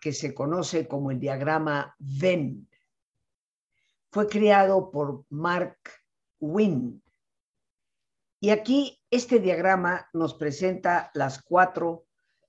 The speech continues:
claves integradas. Si te das cuenta, en la parte superior amarilla,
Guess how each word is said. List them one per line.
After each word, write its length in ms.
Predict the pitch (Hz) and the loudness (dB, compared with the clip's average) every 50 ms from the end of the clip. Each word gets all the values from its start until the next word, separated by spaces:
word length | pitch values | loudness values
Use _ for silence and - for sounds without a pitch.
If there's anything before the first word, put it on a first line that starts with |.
| _ _ _ _ _ _ | _ _ _ _ _ _
claves 760 | - 175 175 170 160 151 151 147 143 143 - - - _ _ _ _ _ _ _ _ _ _ _ | 0 2 4 4 4 4 2 0 0 -4 -10 -14 -18 _ _ _ _ _ _ _ _ _ _ _
integradas. 1400 | - 214 214 208 196 - - 185 165 139 135 147 147 143 135 131 120 120 - - - - - - - - _ _ _ _ _ _ _ _ _ _ _ _ _ _ | 0 2 2 2 2 0 0 0 0 0 0 -2 -2 -2 -2 -4 -6 -10 -16 -20 -20 -20 -20 -20 -20 -20 _ _ _ _ _ _ _ _ _ _ _ _ _ _
Si 200 | - - 143 127 | -10 -10 -8 -8
te 120 | - 131 | -6 -6
das 220 | 127 131 147 135 | -4 -4 -4 -6
cuenta, 760 | - _ 180 190 196 190 180 147 - 165 165 170 165 151 - - | -6 _ 2 2 2 2 0 -2 2 2 4 4 2 0 -4 -8
en 100 | - 117 | -12 -10
la 160 | 113 110 107 - | -10 -10 -4 -2
parte 260 | 143 143 139 151 147 | -4 -2 -2 -4 -6
superior 600 | 139 - 131 123 151 143 139 147 156 165 160 151 | -6 -8 -8 -4 -4 -2 0 2 2 2 2 0
amarilla, 840 | 131 127 123 135 147 170 190 185 156 135 151 143 147 131 - - | 0 -2 -4 -2 -2 -2 -2 -2 -2 -2 -2 -2 -2 -4 -6 -12